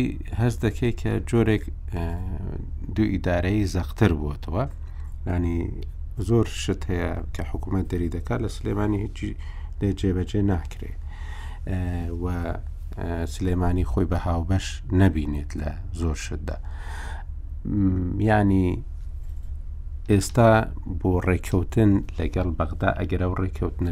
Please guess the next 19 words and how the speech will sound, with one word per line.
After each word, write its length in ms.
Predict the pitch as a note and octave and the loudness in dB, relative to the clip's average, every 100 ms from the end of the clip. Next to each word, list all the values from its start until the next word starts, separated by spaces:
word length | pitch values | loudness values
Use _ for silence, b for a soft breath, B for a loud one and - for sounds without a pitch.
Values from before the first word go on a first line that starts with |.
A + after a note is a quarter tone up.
| D2+ | 0
دروست 280 | - F#2+ F#2 | 2 2 0
ببێ، 220 | F2+ F#2+ | 0 0
پێت 260 | - F2+ - | 2 0 2
وایە 260 | A#2 A#2+ A2 | 2 2 4
ئەو 120 | G2 F#2+ - B B B - | 4 2 0 B B B 0
مەترسیە 640 | F#2 - G2 - G2 F2+ E2 | 0 0 -2 0 2 2 2
کە 140 | F#2 E2+ E2 E2 | 0 0 -2 -4
دوو 160 | D#2 F2 | -2 0
ئیدارە 380 | E2 F2 E2 E2+ | 0 0 0 0
یەکە 340 | E2 E2 - E2+ | 0 0 -2 -2
بە 180 | E2+ E2+ | -2 -2
ڕەسمیش، 520 | E2+ - - F2 D2+ - - b b b b b b - | -4 -4 -2 0 -2 -4 -8 b b b b b b -6
ئێ، 100 | F2+ E2+ E2 E2+ | -2 0 0 2
ڕابگەێنرێتەوە، 840 | F2 E2 D#2 E2+ E2+ E2 - F2 | 2 2 0 0 0 0 -2 -2
ئەوەش، 280 | E2+ E2+ - - - - | 0 0 -2 -4 -6 -6
ئێ، 160 | E2+ D#2+ | -4 -2
هەڵدەوەشێتەوە 800 | F2+ D#2 D#2+ D#2 - D#2+ D#2+ D#2+ | -2 0 0 -2 -2 -2 -2 -2
ئەو 120 | E2 | -2
مەترسیە؟ 560 | D#2 - - - - | -4 -4 -6 -4 -4